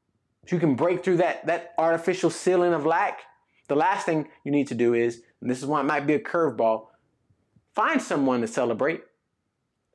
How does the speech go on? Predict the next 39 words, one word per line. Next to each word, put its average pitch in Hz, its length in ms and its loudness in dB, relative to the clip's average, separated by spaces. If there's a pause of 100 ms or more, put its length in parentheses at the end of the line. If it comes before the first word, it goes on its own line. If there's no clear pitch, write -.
(1300)
Find 247 500 2
someone 185 460 2
to 165 60 2
celebrate. 160 360 2
My 190 200 0
best 226 280 0
friend, 214 280 2 (200)
we 233 160 2
call 190 340 0
each 185 180 0
other 175 320 2 (280)
all 202 320 2
the 196 100 2
time 139 460 0
just 165 160 0
to 170 60 0
celebrate 156 520 0
little 160 160 2
small 151 400 2
wins 135 220 0
that 127 120 0
each 117 140 -4
other 120 160 0
have 110 100 0
had. 110 260 -2 (1160)
I 170 140 0
closed 175 380 2
on 170 80 0
a 156 60 0
property 175 440 0
recently, 135 540 0 (240)
and, 135 200 0
and 131 280 -2 (160)
there, 151 340 0
there 139 240 2
he 160 60 4
was 143 320 4
calling 143 300 0
me 139 200 0